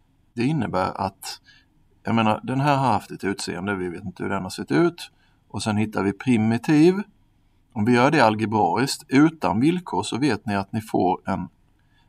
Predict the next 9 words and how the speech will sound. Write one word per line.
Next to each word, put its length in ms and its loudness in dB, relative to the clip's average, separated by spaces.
en, 280 0
eh, 200 0
konstant 760 0
c 360 0
här. 200 -6
Och 100 2
det 60 6
finns 240 2
ju 80 2